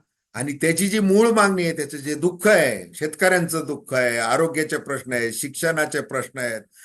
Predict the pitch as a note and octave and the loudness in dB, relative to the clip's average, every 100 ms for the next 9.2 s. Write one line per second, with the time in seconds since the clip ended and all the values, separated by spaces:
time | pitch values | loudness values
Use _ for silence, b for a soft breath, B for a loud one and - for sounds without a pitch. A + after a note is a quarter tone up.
0 | b _ B2+ E3+ G3+ A#3+ G#3+ A#3 B3+ B3+ | b _ 2 4 4 4 6 6 4 4
1 | A3+ - A3 C#3+ - _ _ _ _ _ | 2 2 0 -2 -6 _ _ _ _ _
2 | _ _ _ _ _ _ _ _ C3+ D#3+ | _ _ _ _ _ _ _ _ 2 2
3 | E3+ F3 E3+ E3+ E3 D#3 - D3 B2+ C#3+ | 2 0 2 0 0 -4 -6 -8 -6 -4
4 | C#3 - C#3 D3+ D3+ F3 A#3 F3 - - | -6 -6 -6 -6 -4 -2 4 4 4 2
5 | - - D3+ C#3 D#3+ C#3 A2 b b C3 | -2 -4 -2 0 2 0 -2 b b 0
6 | D3+ D#3+ E3+ E3+ - D#3 G3 G3+ G#3 G3+ | 2 2 0 0 0 2 2 2 4 4
7 | F3+ F#3+ E3+ E3+ E3 D3+ D3+ D#3 E3+ G3 | 2 -4 -4 -4 -2 -4 -4 -6 -6 -6
8 | G3 G3 G#3 G#3+ A3 G3 A3 G#3+ G3+ - | -2 -2 -2 -2 -2 0 -2 -2 -6 -4
9 | A3 D#3+ | -6 -6